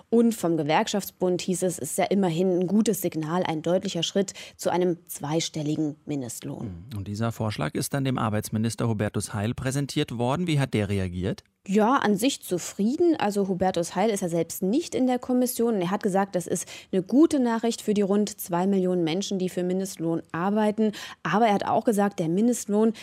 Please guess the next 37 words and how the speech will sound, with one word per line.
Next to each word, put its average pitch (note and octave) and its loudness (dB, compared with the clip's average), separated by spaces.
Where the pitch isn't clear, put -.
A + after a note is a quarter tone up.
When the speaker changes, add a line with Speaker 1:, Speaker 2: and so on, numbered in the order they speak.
Speaker 1:
der F#3+ 2
könne F#3+ 0
schon C4+ 0
noch A#3 0
besser A#3 0
werden. A3 4
Und F#3 -2
er E3+ 0
will G#3 4
sich G#3 0
das G3 -2
auch F3+ 0
demnächst E3 0
anschauen. A#3+ 2
Das G3 -4
wird F3+ 0
ja E3+ 0
gerade D#3 -2
wissenschaftlich D#3 -4
ausgewertet, G3+ 2
wie F#3+ 4
der F#3 4
Mindestlohn F3+ 2
ankommt, A3 0
wie D#3 0
er D3 -2
wirkt. B3 4
Und G3+ 4
will F#3+ 6
dann D#3+ 2
da D3 0
spätestens G3 0
im C#3+ -2
Herbst E3+ -2
ein E3 -4
paar F3 -2
neue E3+ 2